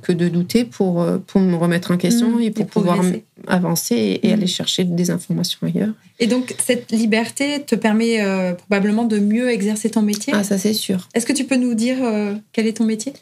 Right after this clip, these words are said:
Speaker 1: Alors, moi, je suis psychomotricienne.
Speaker 2: Oui.
Speaker 1: Ouais. Et oui, tout à fait, parce que moi, vraiment, avant de partir, euh,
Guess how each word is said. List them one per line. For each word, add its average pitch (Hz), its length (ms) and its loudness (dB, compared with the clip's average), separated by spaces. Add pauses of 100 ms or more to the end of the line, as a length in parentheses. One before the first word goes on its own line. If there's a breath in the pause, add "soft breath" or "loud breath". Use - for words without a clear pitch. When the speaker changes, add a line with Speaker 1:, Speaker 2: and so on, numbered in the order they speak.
Speaker 1:
Alors, 190 180 4
moi, 214 120 2
je 214 40 -2
suis 214 120 0
psychomotricienne. 214 880 0 (100)
Speaker 2:
Oui. 214 180 0
Speaker 1:
Ouais. 208 220 -2 (420 loud breath)
Et 196 360 2
oui, 233 180 2
tout 233 200 -2
à 247 100 4
fait, 226 180 0
parce 196 200 0
que 208 100 2
moi, 202 200 2
vraiment, 220 420 2
avant 202 200 2
de 202 120 2
partir, 202 600 0
euh, 185 880 2